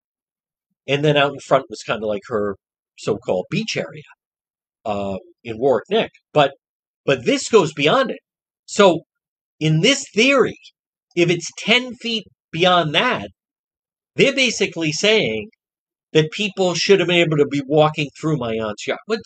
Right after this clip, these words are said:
which is, but that's what's going on. The media, they love the stories. It is my contention.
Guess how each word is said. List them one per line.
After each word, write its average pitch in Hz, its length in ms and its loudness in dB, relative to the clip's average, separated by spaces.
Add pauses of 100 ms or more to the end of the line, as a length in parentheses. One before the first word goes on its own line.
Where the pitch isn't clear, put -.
(100)
which 226 280 -6
is, - 240 -6 (420)
but 165 200 4
that's 233 340 0
what's 208 200 0
going 147 340 0
on. 95 220 -6 (440)
The 127 80 -2
media, 190 680 2
they 127 180 0
love 135 360 2
the 196 100 -4
stories. 202 580 -2 (640)
It 147 140 2
is 143 180 -2
my 156 420 2
contention. 156 600 -4